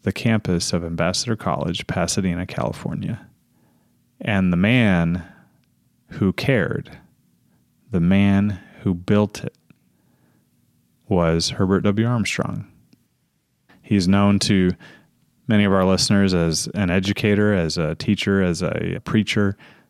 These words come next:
as a broadcaster, as a, a teacher of the Bible. He was all of those things.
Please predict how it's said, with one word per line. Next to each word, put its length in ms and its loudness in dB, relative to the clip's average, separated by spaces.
as 260 -8
a 60 -8
broadcaster, 960 0
as 400 -2
a, 480 -2
a 80 -4
teacher 380 0
of 80 -2
the 80 2
Bible. 500 0
He 140 0
was 180 4
all 240 4
of 120 4
those 260 2
things. 560 -6